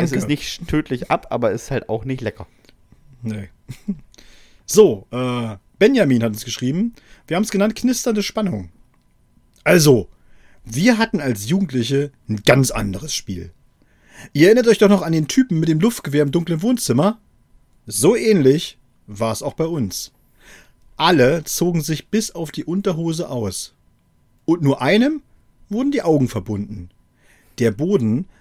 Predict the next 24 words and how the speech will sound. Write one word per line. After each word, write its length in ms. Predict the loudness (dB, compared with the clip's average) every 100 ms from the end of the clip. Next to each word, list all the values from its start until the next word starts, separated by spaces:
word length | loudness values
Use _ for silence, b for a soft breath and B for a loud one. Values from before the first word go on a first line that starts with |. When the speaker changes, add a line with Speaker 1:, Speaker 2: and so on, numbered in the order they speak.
| _ -4
Speaker 2:
war 140 | 0
mit 240 | 0 -2
so 320 | -4 -4 -4 0
Luftpolsterfolie 1200 | 2 2 0 -2 0 0 -2 -6 -4 -2 -2 -2
ausgelegt. 720 | -4 -6 -6 -4 -4 -6 -20 _ _ _ _ -12
Die 80 |
bekommt 300 | -6 -2 0
man 120 | 0 2
nämlich 260 | 2 0
spottbillig 640 | -4 -6 -6 -4 -2 -2 -2
im 60 |
Internet. 440 | -4 -4 -4 -6 -14 _ _ _ _ _ _
Das 220 | -8 -6 0
Wohnzimmer 640 | 0 0 0 0 -2 -6 _ _ _
wurde 300 | -2 0 0
abgeschlossen. 760 | -2 -4 -6 -2 -4 -4 -10 -14 _ _ -10
Und 180 | 0
dann 300 | 2 4 2 _ _ _ _ _ _ _
bekam 400 | -12 -4 -2 2
der 200 | 2 2
mit 100 | 2
den 120 | 0
verbundenen 480 | 0 0 -2 -2 -2
Augen 440 | -2 0 0 0